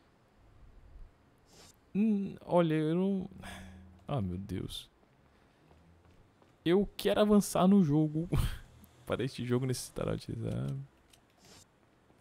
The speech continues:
Eu meio que não quero fazer isso agora. É, não dá pra prosseguir. Ashley, você quer jogar um pouco?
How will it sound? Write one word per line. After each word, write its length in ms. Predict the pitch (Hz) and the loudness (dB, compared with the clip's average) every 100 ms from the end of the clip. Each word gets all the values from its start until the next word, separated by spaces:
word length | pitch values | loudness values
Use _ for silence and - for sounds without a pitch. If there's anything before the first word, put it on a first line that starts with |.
| _ _ _ _ _ _ _ - _ _ _ _ - | _ _ _ _ _ _ _ -20 _ _ _ _ -6
Eu 140 | 143 143 | 0 2
meio 220 | 156 170 | 4 2
que 100 | - | 2
não 160 | 190 190 | 2 2
quero 340 | - 151 160 | 0 -2 -2
fazer 240 | - 147 151 | -2 -2 -4
isso 180 | - | -4
agora. 360 | 143 92 57 - - - _ _ _ _ _ _ _ _ _ _ _ _ _ _ _ _ _ _ _ _ _ _ _ _ - | -4 -2 -4 -6 -14 -20 _ _ _ _ _ _ _ _ _ _ _ _ _ _ _ _ _ _ _ _ _ _ _ _ -6
É, 80 | 123 - _ _ - | -6 -8 _ _ -10
não 100 | 104 | -6
dá 80 | |
pra 60 | 95 | -6
prosseguir. 440 | - 98 92 82 - | -4 -4 -4 -6 -6
Ashley, 360 | - 120 165 196 - _ _ _ _ | -4 -2 -2 -6 -10 _ _ _ _
você 160 | - 101 | -8 -2
quer 360 | 101 95 85 87 - _ _ _ | 4 4 2 -2 -12 _ _ _
jogar 260 | - 98 98 | -2 -2 0
um 60 | 113 | -2
pouco? 300 | 139 190 | -4 -6